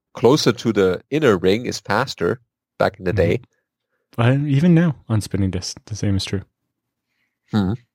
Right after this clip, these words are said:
Speaker 1: If we still have spinning disks. Yeah. So,
Speaker 2: Uh,
Speaker 1: uh, yeah,
Speaker 2: yeah,
Speaker 1: that's
Speaker 2: I,
Speaker 1: an interesting
Speaker 2: I have
Speaker 1: thing.
Speaker 2: hundreds and hundreds of them.
Speaker 1: <laughs> Yeah. Um, so, yeah, you can see how the disk is laid out,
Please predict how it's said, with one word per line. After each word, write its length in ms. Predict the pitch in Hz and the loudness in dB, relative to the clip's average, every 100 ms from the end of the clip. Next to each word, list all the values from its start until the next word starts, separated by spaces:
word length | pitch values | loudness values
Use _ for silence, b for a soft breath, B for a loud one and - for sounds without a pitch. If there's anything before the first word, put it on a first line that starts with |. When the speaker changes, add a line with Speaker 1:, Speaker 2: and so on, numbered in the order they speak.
| _ | _
Speaker 1:
If 180 | 113 - | -10 -4
we 80 | 117 | -4
still 240 | - - | -4 -4
have 320 | 101 104 117 - | -2 -4 -4 -12
spinning 420 | - - 131 90 | -14 -8 -4 -2
disks. 380 | 90 95 - - | -2 -2 -8 -4
Yeah. 120 | - - B B | -4 -4 B B
So, 200 | - 131 - 131 | 2 2 0 0
Speaker 2:
Uh, 120 | 123 | 2
Speaker 1:
uh, 200 | 123 107 | 4 4
yeah, 180 | 135 156 | 4 2
Speaker 2:
yeah, 80 | 147 | 2
Speaker 1:
that's 240 | - 120 113 | 2 2 2
Speaker 2:
I, 40 | |
Speaker 1:
an 60 | 131 | 0
interesting 280 | 113 113 110 | 0 2 2
Speaker 2:
I 40 | |
have 100 | 120 | 0
Speaker 1:
thing. 200 | - - - _ _ | -2 -18 -20 _ _
Speaker 2:
hundreds 460 | - 123 127 123 120 | -6 -2 0 -2 -2
and 120 | 123 | 0
hundreds 300 | 120 127 101 | 0 0 -4
of 100 | 101 | -8
them. 180 | 107 120 - | -8 -12 -2
Speaker 1:
<laughs> 760 | - 523 640 659 571 494 110 | 0 0 -2 -6 -2 -2 -2
Yeah. 340 | 123 117 110 92 - - - - - 170 185 B B B B _ | -6 0 0 0 -2 -20 -20 -20 -16 -12 -12 B B B B _
Um, 640 | 110 101 98 95 98 98 _ _ _ _ _ | 0 2 2 0 -14 -20 _ _ _ _ _
so, 180 | - | 0
yeah, 220 | 170 165 92 | 4 4 0
you 140 | 120 104 | -8 -14
can 120 | 101 | -14
see 320 | - 110 104 | -8 -4 -4
how 180 | 98 90 | -2 -4
the 100 | 87 | -2
disk 220 | 92 - | -6 -6
is 120 | - | -6
laid 160 | 92 92 | 0 4
out, 260 | 131 214 | 4 2